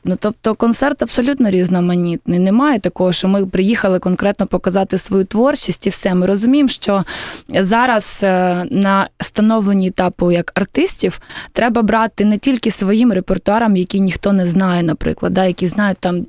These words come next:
декілька, декілька там сотень людей, які тільки там починають слухати, може комусь там подобається репертуар, не подобається. Ми ж не можемо теж всім подобатись, тобто різна є аудиторія.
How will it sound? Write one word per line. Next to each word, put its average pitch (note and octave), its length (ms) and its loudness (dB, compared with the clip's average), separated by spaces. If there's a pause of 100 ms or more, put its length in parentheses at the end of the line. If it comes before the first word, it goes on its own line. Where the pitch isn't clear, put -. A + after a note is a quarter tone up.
декілька, F#3 500 -2
декілька F3 480 -2
там F3 260 -2 (220)
сотень F#3 380 -2
людей, F#3 400 2
які - 260 -4
тільки E3+ 220 -4
там D#3+ 180 -2
починають G#3 460 0
слухати, F3+ 500 0
може F3 240 0
комусь E3+ 300 -2
там - 140 -4
подобається F3+ 600 0
репертуар, E3+ 440 -2
не F#3+ 100 0
подобається. F3 580 -2 (300)
Ми C4 100 4
ж B3+ 60 4
не C4+ 80 4
можемо A3+ 340 2
теж D#3+ 180 -2
всім E3 260 -2
подобатись, - 720 -2
тобто - 260 -4
різна F3 380 0
є F3 180 0
аудиторія. F3 540 -4